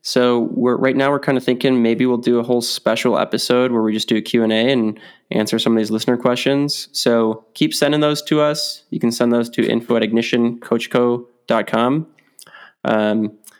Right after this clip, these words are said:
yeah, we'd love to hear more from you guys. Uh, if we get enough questions, then we will do a special episode, uh, maybe as early as next week. If you can send 'em over the, over the next five, six days, we could fit it into the schedule next week.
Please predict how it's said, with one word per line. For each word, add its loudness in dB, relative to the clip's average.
yeah, 2
we'd 0
love 2
to 0
hear 2
more 2
from 0
you 2
guys. 0
Uh, 0
if -8
we 0
get 2
enough -2
questions, 0
then 2
we 2
will 2
do 0
a 0
special -2
episode, -2
uh, -2
maybe 4
as 0
early 2
as 0
next 0
week. 2
If -4
you -6
can 0
send 0
'em -2
over -4
the, -4
over 0
the 2
next -4
five, -2
six -2
days, 0
we 0
could 0
fit 0
it 2
into 0
the 0
schedule -2
next 0
week. 0